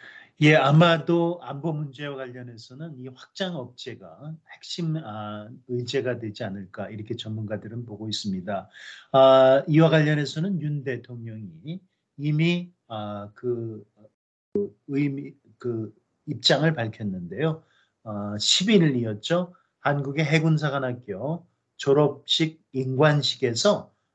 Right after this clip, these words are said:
아, 이 부분에 대해서, 아, 그 북한의 핵 위협에 대응하기 위해서, 어,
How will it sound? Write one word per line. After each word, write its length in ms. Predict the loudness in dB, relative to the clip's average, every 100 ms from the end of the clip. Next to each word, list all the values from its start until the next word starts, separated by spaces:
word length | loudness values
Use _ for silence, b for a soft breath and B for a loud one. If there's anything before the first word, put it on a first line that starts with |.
| _
아, 360 | -2 0 -2 -2
이 200 | 0 0
부분에 420 | -2 0 2 2
대해서, 720 | 2 2 2 0 -2 -4 -4 _ _ _
아, 680 | -4 -2 0 -2 -4 -8 -10
그 560 | -8 -2 0 0 -4 -6
북한의 320 | -6 2 4 4
핵 280 | 2 0
위협에 560 | -4 0 4 6 6 4
대응하기 640 | 4 4 6 4 4 2 2
위해서, 580 | 2 2 4 4 2 -6 _ _ _ _
어, 300 | -4 -2 -6